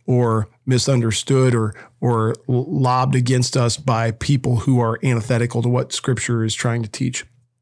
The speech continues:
Verse nine, chapter one, "All these things have been done, and the officials approached me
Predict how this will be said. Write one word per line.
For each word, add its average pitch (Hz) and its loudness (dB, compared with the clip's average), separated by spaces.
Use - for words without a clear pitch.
Verse 139 2
nine, 123 0
chapter 117 -2
one, 120 -2
"All 160 2
these 139 0
things 127 0
have 107 0
been 107 -2
done, 107 0
and 110 0
the 110 0
officials 113 -2
approached - -4
me 104 0